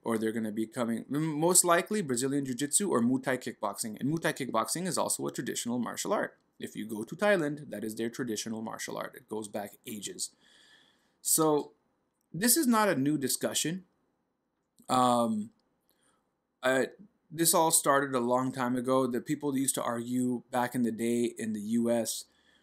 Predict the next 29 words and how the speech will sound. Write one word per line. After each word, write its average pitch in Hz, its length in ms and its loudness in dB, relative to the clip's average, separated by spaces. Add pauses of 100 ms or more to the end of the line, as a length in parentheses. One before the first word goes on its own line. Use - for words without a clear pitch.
(120)
when 117 560 2 (380)
Bruce 143 440 6
Lee 180 280 2
first 135 400 2
came 135 200 0
onto 117 280 0
the 110 80 -8
scene 117 400 2
and 110 120 -6
tried 120 200 -4
to 113 80 -6
bring 113 260 -2
in 107 320 -2 (440)
kung 131 260 -2
fu 135 480 4 (440)
into 123 220 0
the 113 160 -2
open 127 360 2
k-, - 200 -14
karate 127 400 2
tournaments. 104 460 -6 (360)
They 139 300 4
were 131 380 4
saying, 117 460 0
"That's 165 260 4
not 131 240 2
traditional 117 520 -2
martial 117 460 0
arts. - 400 4